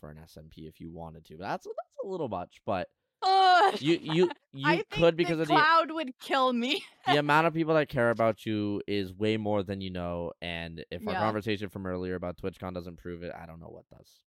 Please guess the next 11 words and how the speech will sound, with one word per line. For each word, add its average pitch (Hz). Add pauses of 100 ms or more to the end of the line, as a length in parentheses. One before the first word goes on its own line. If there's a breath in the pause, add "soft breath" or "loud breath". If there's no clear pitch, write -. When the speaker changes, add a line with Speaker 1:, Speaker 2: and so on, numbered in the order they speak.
(600)
Speaker 2:
Yeah, 185 (160)
literally. 190 (220)
Yeah. -
I'm, 247
I'm 247
a 269
lot, 208 (1000)
I, 240
I'm 240
very 220
lucky. 165